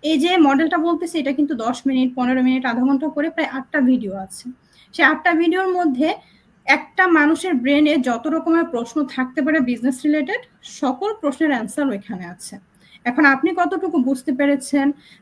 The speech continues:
then দেখার পরে আপনার কতগুলি কোশ্চেন আছে, সবগুলিকে আপনি মার্ক করবেন, আপনার মেন্টরকে জিজ্ঞেস করবেন, অথবা আপনার কোচ আছে, আপনি যখন কোচিং কল করবেন, উনি আপনাকে ফুল গাইডলাইন দিয়ে দিবেন। এই গেল সেকেন্ড স্টেপসের পার্ট।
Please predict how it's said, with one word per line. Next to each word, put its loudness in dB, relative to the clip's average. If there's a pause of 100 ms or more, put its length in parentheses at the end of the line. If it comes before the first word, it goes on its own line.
then 4
দেখার 2
পরে 2
আপনার 2
কতগুলি 0 (140)
কোশ্চেন 2
আছে, -2
সবগুলিকে 0
আপনি -2
মার্ক 2 (140)
করবেন, -2 (340)
আপনার 0
মেন্টরকে 0
জিজ্ঞেস -6
করবেন, -6 (440)
অথবা 4
আপনার 2
কোচ 0
আছে, -2
আপনি 0
যখন 0
কোচিং 0
কল 0
করবেন, 0
উনি 4
আপনাকে 0 (140)
ফুল -2
গাইডলাইন 2
দিয়ে -2
দিবেন। -18 (840)
এই 0
গেল 0
সেকেন্ড 2
স্টেপসের -2
পার্ট। 2